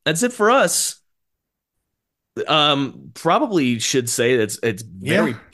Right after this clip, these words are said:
Speaker 1: possible that, I mean, I guess it's been possible, but it's possible that, uh,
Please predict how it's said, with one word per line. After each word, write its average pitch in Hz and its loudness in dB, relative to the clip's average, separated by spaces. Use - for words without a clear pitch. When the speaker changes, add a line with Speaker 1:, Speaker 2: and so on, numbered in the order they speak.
Speaker 1:
possible 117 -2
that, 98 -2
I 123 -4
mean, 131 2
I 127 2
guess 143 0
it's 113 -12
been 139 0
possible, 95 -4
but 104 -6
it's 113 -6
possible 196 0
that, 123 2
uh, 113 2